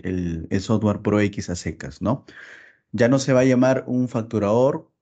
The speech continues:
porque no es un facturador simplemente, sino que es un sistema mucho más completo. Entonces, este, para presentar todo esto, vamos a dar una serie de indicaciones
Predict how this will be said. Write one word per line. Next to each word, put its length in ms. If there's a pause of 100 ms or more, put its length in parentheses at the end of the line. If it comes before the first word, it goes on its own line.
porque 420
no 220
es 160
un 40
facturador 460
simplemente, 640
sino 300
que 80
es 80
un 60
sistema 340
mucho 320
más 120
completo. 520 (800)
Entonces, 560
este, 840 (220)
para 220
presentar 460
todo 180
esto, 560
vamos 420
a 420
dar 140
una 160
serie 240
de 60
indicaciones 760